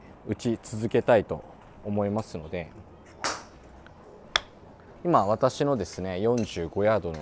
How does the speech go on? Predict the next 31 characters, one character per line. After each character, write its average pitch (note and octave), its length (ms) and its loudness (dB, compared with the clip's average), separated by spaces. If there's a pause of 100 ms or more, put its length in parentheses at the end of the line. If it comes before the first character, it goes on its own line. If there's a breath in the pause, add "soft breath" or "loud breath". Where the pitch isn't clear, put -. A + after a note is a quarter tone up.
(100)
距 G#2 120 -4
離 F#2+ 120 -4
感 E2+ 220 -6
は D#2 100 -10
だ F#2 140 -6
い F#2+ 80 -6
た G#2+ 120 -2
い G2+ 60 0
こ - 140 -4
れ G#2+ 100 0
く A#2 120 -2
ら A2 100 2
い A2 80 0
か B2 120 -2
な D3 200 2
っ C#3+ 40 -6
て - 140 -12
い E2 60 -4
う - 20 -10
感 E2 220 -10
じ F#2 100 -12
で、 A2 200 0
こ G#2 120 -4
の F2+ 220 -6 (420 loud breath)
ク - 80 -2
ラ A2+ 80 8
ブ A2+ 80 0
ス - 80 -8
ピ B2+ 80 2
ー G#2 40 2
ド F2 120 0